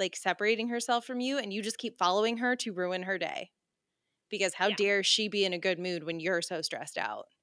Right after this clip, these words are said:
Speaker 2: Right, and it's like, at a certain point, sorry has no meaning anymore. It's like, you gotta actually see the work and see the actions being taken here, so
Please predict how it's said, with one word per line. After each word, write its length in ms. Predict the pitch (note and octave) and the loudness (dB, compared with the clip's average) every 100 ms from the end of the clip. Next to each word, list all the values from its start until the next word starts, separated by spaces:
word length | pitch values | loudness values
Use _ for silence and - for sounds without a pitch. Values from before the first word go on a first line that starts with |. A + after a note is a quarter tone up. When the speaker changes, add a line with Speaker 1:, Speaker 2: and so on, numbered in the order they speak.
| _ _ _ - _ | _ _ _ -20 _
Speaker 2:
Right, 320 | - G#3+ G3 - | -10 -8 -10 -10
and 120 | - B3 | -8 -6
it's 140 | A#3 | -6
like, 140 | B3 B3 | -4 -4
at 80 | |
a 40 | A#3+ | -4
certain 360 | - E4+ D4 | -4 -4 -6
point, 460 | B3 B3+ A#3 G#3 - _ _ _ | -8 -8 -8 -8 -14 _ _ _
sorry 640 | - - A#3 A#3 A#3+ B3 | -20 -10 -6 -6 -4 -6
has 280 | B3+ A3 G#3+ | -8 -10 -10
no 180 | G#3+ G3+ | -12 -10
meaning 640 | F#3+ F#3+ G3+ C4+ E4 E4+ - | -12 -14 -10 -8 -6 -8 -8
anymore. 520 | E4 E4 E4 E4 E4+ | -8 -6 -8 -8 -8
It's 180 | E4+ - | -10 -10
like, 160 | G#3+ | -12
you 100 | A3+ | -10
gotta 180 | A3+ B3 | -8 -6
actually 360 | B3 B3 - A#3 | -6 -10 -12 -12
see 320 | - - A#3 | -14 -12 -10
the 100 | A3 | -10
work 260 | G3+ G#3 A3+ | -8 -10 -10
and 120 | A3 | -10
see 160 | - G#3 | -10 -8
the 160 | G3 | -6
actions 480 | F#3 F#3+ - B3 A#3+ | -8 -12 -10 -10 -8
being 240 | B3 A#3+ | -8 -10
taken 360 | B3 B3+ B3 B3 | -10 -10 -10 -10
here, 300 | C4 A#3+ A#3 | -10 -8 -10
so 380 | B3 G#3+ G3 | -12 -14 -14